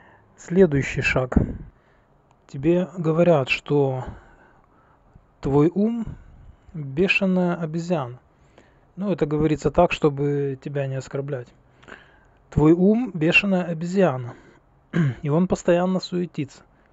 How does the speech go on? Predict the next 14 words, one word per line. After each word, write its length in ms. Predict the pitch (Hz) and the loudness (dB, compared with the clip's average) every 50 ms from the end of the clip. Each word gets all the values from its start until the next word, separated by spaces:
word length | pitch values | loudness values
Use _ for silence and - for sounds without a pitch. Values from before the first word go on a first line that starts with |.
| _ _ _ _ _ _ - | _ _ _ _ _ _ -10
И 80 | 147 | -8
надо 400 | 139 139 143 151 180 180 220 220 | -6 -4 -2 -2 0 0 0 -2
остановить 840 | 208 - 160 147 - - 147 143 135 131 131 131 147 185 180 - - - - - - - _ | -2 -4 -8 -10 -6 -6 -6 -4 -4 -4 -4 -4 -4 -6 -4 0 2 2 2 2 -2 -14 _
свои 380 | - - - - 147 156 165 170 | -20 -20 -10 -6 -2 0 2 2
мысли. 400 | 175 175 156 139 - - 139 - - _ _ _ _ _ _ _ _ _ _ _ _ _ _ _ _ _ _ _ _ _ | 2 2 0 0 -4 -10 -20 -20 -20 _ _ _ _ _ _ _ _ _ _ _ _ _ _ _ _ _ _ _ _ _
Это 260 | - 156 139 - 156 151 | -12 -12 -6 -2 -2 0
не 100 | 156 147 | 0 0
значит, 360 | 147 165 196 208 - 190 156 | 2 4 4 4 4 2 0
что 280 | - - - 160 156 | -2 0 2 4 6
это 680 | 151 147 139 - 156 147 147 139 139 139 135 131 139 143 - | 6 6 4 4 2 4 4 4 2 2 0 -2 -4 -6 -2
практика 640 | - 160 180 196 - - 180 151 - - 147 139 139 | 2 4 4 4 4 2 -4 -4 0 0 0 0 0
на 140 | 143 151 | -2 -2
всю 220 | 147 - - 156 147 | -2 0 0 0 0
жизнь, 440 | 139 139 151 151 131 120 120 120 | 0 0 0 0 -2 -2 -6 -10